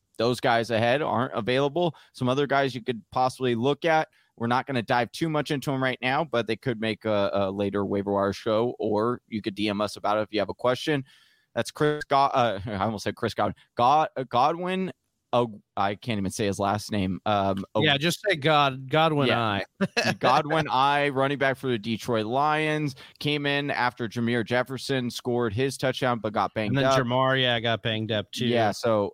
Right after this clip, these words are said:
Speaker 1: um, that's, that's a situation you wanna kinda keep monitor, especially if, if, uh, Jamal Williams continues to miss time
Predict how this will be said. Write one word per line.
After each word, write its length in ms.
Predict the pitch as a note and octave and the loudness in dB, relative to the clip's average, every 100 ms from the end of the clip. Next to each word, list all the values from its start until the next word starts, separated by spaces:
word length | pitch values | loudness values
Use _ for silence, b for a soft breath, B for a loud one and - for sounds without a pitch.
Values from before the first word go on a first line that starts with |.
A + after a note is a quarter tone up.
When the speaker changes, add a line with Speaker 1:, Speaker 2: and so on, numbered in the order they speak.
| A2+ | 0
Speaker 1:
um, 340 | A2+ G#2 G2+ | 2 2 -2
that's, 460 | A2 B2+ - - - - | 0 0 -2 -8 -8 -2
that's 320 | B2 C3 - | 0 0 -2
a 320 | C3 B2 A2 | 0 0 -2
situation 540 | - C3+ B2 C3+ A#2+ B2+ | -4 -6 -2 -2 -2 -2
you 20 | |
wanna 160 | A#2+ | -2
kinda 220 | A2 A#2+ G#2+ | -2 -4 -4
keep 240 | C3 C3 | -4 -2
monitor, 380 | A#2 A#2+ - A#2+ | -2 -2 -2 -2
especially 520 | G#2 B2 A#2 C3 A#2+ | -2 -2 -2 0 0
if, 100 | G#2 - | -2 -4
if, 160 | G#2+ F#2+ - - | -4 -4 -6 -2
uh, 300 | G#2 G2 F#2+ | 0 2 0
Jamal 360 | G#2+ G#2+ A2 | -2 0 0
Williams 420 | G2+ A#2 B2 C3 - | 0 0 0 -4 -6
continues 460 | G#2+ B2+ A#2 G2+ | -6 -4 -2 -4
to 80 | - | -2
miss 240 | G#2+ F#2 | -4 -4
time 480 | - C3+ C#3+ C#3 C#3 | -4 0 0 0 -4